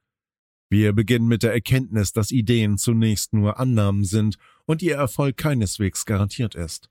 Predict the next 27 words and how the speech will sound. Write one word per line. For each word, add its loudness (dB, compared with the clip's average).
Aus -2
diesem 2
Grund 0
setzen 0
wir 0
auf -6
die 0
bewährte 0
Methode 2
des -2
A-B-Testings, 0
um 2
die 2
besten 0
Ideen 0
zu -2
identifizieren. -4
Dadurch 2
stellen 2
wir 2
sicher, 0
dass -2
nur 4
die 0
erfolgsversprechendsten -2
implementiert 0
werden. -2